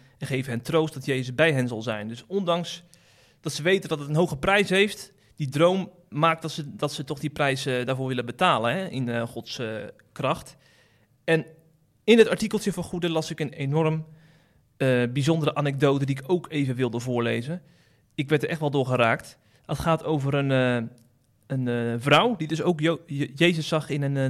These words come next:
ik wil Jozef zeggen, die dus ook <laughs> Jezus zag in een droom. En, eh, op een nacht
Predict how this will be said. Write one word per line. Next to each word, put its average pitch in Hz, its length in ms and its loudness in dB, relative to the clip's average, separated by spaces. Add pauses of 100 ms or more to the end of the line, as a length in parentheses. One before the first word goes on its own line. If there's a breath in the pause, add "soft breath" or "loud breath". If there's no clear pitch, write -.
ik 139 100 -8
wil 117 180 -2
Jozef 123 360 0
zeggen, - 320 -10 (420 loud breath)
die 143 120 0
dus 147 120 0
ook 160 240 0
<laughs> 175 40 12
Jezus 196 260 4
zag - 280 4
in 185 100 6
een 165 80 0
droom. 156 320 4 (800 loud breath)
En, 156 240 2
eh, 139 240 4
op 180 180 2
een 151 120 6
nacht 196 340 2